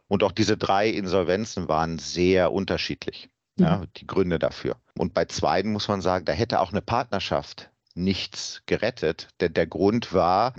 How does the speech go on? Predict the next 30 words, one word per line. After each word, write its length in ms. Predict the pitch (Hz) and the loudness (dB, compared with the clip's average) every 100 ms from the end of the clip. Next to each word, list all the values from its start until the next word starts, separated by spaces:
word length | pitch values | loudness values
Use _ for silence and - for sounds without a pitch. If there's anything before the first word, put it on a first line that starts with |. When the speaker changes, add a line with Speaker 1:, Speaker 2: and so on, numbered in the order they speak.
| - | -16
Speaker 1:
ich 140 | - | -6
komme 200 | 110 95 | -2 0
ja 80 | 85 | -2
vorläufig 1080 | - - 95 104 113 120 123 135 143 - - | -4 0 2 4 4 2 2 0 0 -4 -8
in 160 | 101 101 | -4 0
die 160 | 101 | 0
diga-Listung 920 | 95 107 104 101 113 - 120 127 139 - - | 2 4 4 4 -2 0 0 0 -4 -10 -10
und 240 | - 90 - | -4 -4 -2
kann 240 | 95 87 | -4 0
dann 240 | 82 85 98 | 0 0 -2
innerhalb 500 | 92 95 87 87 - | -2 0 0 -2 -4
von 160 | 87 | -6
zwölf 460 | - - 85 90 - | -2 2 2 2 0
Monaten 720 | 87 92 92 90 90 85 85 - - - - | 0 2 2 0 -2 -2 -2 -8 -16 -16 -6
meinen 320 | 82 82 87 | 0 0 2
Nutzen 720 | 104 110 - 104 101 95 90 - | 2 0 -2 2 4 4 2 0
durch 340 | 85 80 - - | 2 2 2 -2
Studien 540 | - 104 110 95 76 | 0 2 4 4 2
nachweisen. 720 | 73 90 - 92 101 113 151 - - 214 | 0 -2 2 2 2 0 -4 -6 -2 2
Speaker 2:
Mhm. 220 | 233 - - - | 2 0 -12 -2
Speaker 1:
Und 140 | 107 | 0
wenn 120 | 117 | 2
mir 100 | 123 | 2
das 200 | 123 123 | 2 2
eben 160 | 127 117 | 2 2
nicht 160 | 104 | 0
gelingt 380 | - 113 202 208 | 2 2 2 0
in 100 | 117 | 2
den 140 | 107 98 | 2 2
Studien 580 | - 98 90 104 170 | 0 0 2 2 0